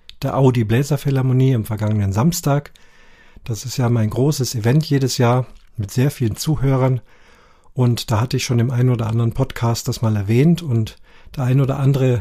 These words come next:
Hörer hatte mich angesprochen, ob ich nicht mal eine ganze Sendung darüber machen kann, über eben, wie es so hinter den Kulissen eines solchen großen Events abends aussieht. Und dann habe ich meinen Zoom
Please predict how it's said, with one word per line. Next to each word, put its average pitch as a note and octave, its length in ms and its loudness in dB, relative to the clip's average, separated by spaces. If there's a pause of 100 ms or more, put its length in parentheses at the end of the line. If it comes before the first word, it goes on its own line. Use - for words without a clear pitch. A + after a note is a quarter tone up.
Hörer D#3 440 2
hatte C3+ 180 -4
mich A2 260 -6
angesprochen, C3+ 640 -2 (340)
ob B2+ 160 -2
ich B2 100 -2
nicht A#2+ 220 0
mal A#2+ 140 0
eine A#2 180 -2
ganze A#2 300 0
Sendung A#2+ 420 2
darüber B2+ 340 0
machen A#2 320 -4
kann, B2 280 0 (420)
über B2 280 0 (120)
eben, A#2+ 380 2 (120)
wie A2+ 200 -2
es A2 100 -6
so A#2 120 -2
hinter A#2+ 240 -2
den A2 120 -2
Kulissen A2+ 540 0 (320)
eines A2+ 320 0
solchen G#2+ 280 -4
großen A#2+ 480 -4
Events A2 600 -2 (160)
abends A#2 640 -4
aussieht. B2 480 0 (560)
Und D3 80 2
dann B2+ 140 2
habe C#3 120 2
ich C3 100 -4
meinen A2 380 0 (220)
Zoom F3 380 2